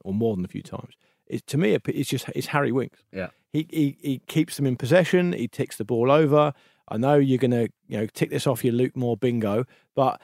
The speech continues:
Speaker 1: he's a kind of player that we don't appreciate as much in this country.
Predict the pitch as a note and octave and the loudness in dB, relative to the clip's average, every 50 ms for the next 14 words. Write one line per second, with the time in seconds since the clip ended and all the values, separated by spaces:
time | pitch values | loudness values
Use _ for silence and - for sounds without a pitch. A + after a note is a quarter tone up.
0 | _ _ _ - C#3+ C3 C#3+ - - E3 E3 D#3 - - D3+ C#3+ C3+ C3 B2+ B2+ | _ _ _ -6 -4 -2 -2 2 4 4 4 4 4 4 4 4 4 4 2 0
1 | B2+ A#2 C3+ C3 G#2+ F#2+ - - D3+ C#3 - - A2 G#2+ - F#2+ G2 - - A2 | 0 0 0 0 -2 -2 0 2 2 2 2 2 0 0 -2 -4 -6 -4 -4 -4
2 | - - - A2+ G#2+ - - - G#2 G#2+ A2 - A2 A#2+ - | -4 -4 -6 -6 -6 -6 -4 -4 -4 -4 -4 -4 -4 -4 -4